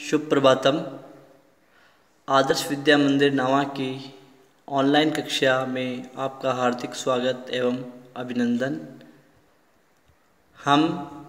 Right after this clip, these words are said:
कक्षा तृतीय की आदर्श इंग्लिश रीडर वर्कबुक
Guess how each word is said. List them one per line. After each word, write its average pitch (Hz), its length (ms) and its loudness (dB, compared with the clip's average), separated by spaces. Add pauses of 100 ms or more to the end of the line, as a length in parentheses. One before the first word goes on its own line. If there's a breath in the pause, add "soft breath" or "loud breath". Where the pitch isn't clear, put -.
(440)
कक्षा 151 300 2
तृतीय 156 440 4
की 151 540 -2
आदर्श 147 680 4
इंग्लिश 143 460 2
रीडर 135 240 2
वर्कबुक 139 600 -2